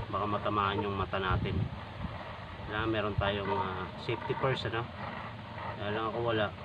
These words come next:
kasi naiwan ko yung sa akin. Ganyan lang, mga paps, paghihinang, no? Nakikita naman natin yung baga kung natutunaw na. O, kasi maaari din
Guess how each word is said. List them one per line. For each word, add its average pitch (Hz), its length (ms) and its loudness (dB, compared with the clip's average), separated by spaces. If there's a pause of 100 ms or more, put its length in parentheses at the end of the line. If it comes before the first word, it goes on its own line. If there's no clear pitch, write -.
kasi 101 560 -2
naiwan 101 320 0
ko 101 80 -2
yung 104 160 -2
sa 107 160 2
akin. 110 160 -2 (3250)
Ganyan 143 240 4
lang, 160 160 8
mga 139 160 8
paps, 135 320 4
paghihinang, 110 560 0
no? 90 160 -2 (640)
Nakikita 165 560 8
naman 165 240 10
natin 156 240 6
yung 143 160 4
baga 113 400 4
kung 101 400 0
natutunaw 104 640 -2
na. 98 160 0 (1200)
O, 87 320 -6 (160)
kasi 104 400 0 (720)
maaari 107 400 2
din 110 80 0